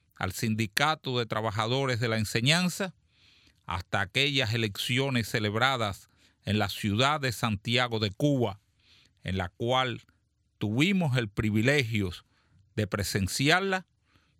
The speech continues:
donde resultó electo el doctor Rolando Espinosa para presidirla, en un mandato que se encargarán de renovar o de cancelar, y estamos seguros que de prolongar,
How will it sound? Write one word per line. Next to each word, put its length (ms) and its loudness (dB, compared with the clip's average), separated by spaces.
donde 300 0
resultó 720 -2
electo 580 0
el 180 0
doctor 440 0
Rolando 480 0
Espinosa 640 0
para 280 -2
presidirla, 760 0
en 140 2
un 160 2
mandato 580 4
que 120 -2
se 140 -2
encargarán 880 2
de 180 2
renovar 840 2
o 180 0
de 120 2
cancelar, 840 2
y 100 -2
estamos 560 0
seguros 640 0
que 140 2
de 100 2
prolongar, 720 2